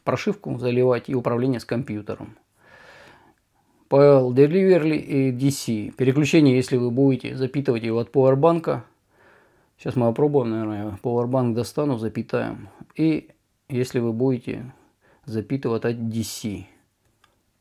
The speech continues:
Смотря от чего будет питаться. У нас в Power Delivery поставим, будет запитываться через U S B Type-C.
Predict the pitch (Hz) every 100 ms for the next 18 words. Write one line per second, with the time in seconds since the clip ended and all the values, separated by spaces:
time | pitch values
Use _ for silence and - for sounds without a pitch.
0 | _ _ _ _ _ _ - 139 139 -
1 | 117 101 123 113 110 - - 113 104 -
2 | - _ - - - 147 160 - 151 147
3 | 135 160 202 190 135 127 127 135 127 120
4 | 139 131 113 117 113 151 131 117 113 -
5 | 117 113 123 117 117 120 120 120 117 -